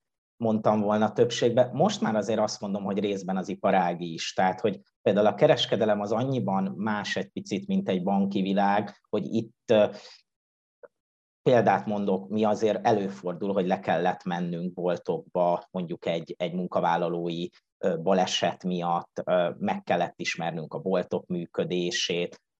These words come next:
Alapvetően a cégnek van egy, ö, olyan programja, amit úgy hívunk, hogy Helping Hands,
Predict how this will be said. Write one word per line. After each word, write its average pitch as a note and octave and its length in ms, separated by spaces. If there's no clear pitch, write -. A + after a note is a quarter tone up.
Alapvetően G2 640
a F#2+ 80
cégnek F#2+ 540
van F#2 180
egy, E2+ 300
ö, F2 300
olyan F2+ 320
programja, F2 520
amit F2+ 220
úgy F#2+ 140
hívunk, F2+ 280
hogy - 140
Helping F2+ 480
Hands, G2 540